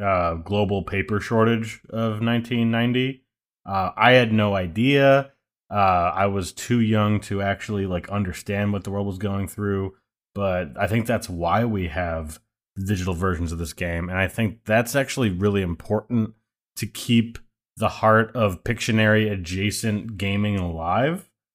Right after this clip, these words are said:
So, while that may be the case, I can't, like, use those historical examples to make this an essential game, but I at least understand it better now.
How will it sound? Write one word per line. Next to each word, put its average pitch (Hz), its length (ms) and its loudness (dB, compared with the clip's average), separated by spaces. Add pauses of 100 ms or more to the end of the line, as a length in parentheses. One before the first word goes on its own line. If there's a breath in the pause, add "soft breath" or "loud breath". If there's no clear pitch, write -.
(480)
So, 131 540 6 (260)
while 139 200 8
that 151 260 8
may 160 140 4
be 135 120 4
the 113 140 2
case, 131 720 0
I 113 100 2
can't, 143 600 -2
like, 104 320 -4
use 113 380 4
those 110 600 2 (400)
historical 117 840 2
examples 95 580 -2
to - 100 -10
make 98 240 -2
this 92 180 -6
an 87 80 -6
essential 110 500 -2
game, 92 380 -2
but 98 140 -2
I 98 100 0
at 101 160 -2
least 113 160 0
understand 92 400 -6
it 80 100 -8
better 78 220 -14
now. 73 220 -18